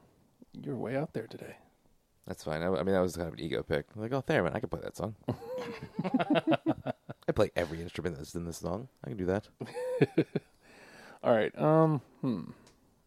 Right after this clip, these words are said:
Speaker 1: I keep going past this one, so I'm gonna trot it out there now. Opera singer.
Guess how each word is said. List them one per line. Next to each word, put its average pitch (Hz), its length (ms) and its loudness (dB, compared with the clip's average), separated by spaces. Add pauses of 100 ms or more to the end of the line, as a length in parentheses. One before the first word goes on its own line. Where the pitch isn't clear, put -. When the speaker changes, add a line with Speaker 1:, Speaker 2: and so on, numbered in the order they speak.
(1600)
Speaker 1:
I 113 60 -12
keep - 260 -12
going 107 240 -2
past - 360 -4
this - 160 -8
one, 135 260 -8 (180)
so - 140 -8
I'm 90 80 -4
gonna 107 160 -8 (420)
trot 104 240 -4
it - 60 -2
out - 120 -6
there - 120 -4
now. 226 360 -6
Opera 127 240 2
singer. 117 320 -2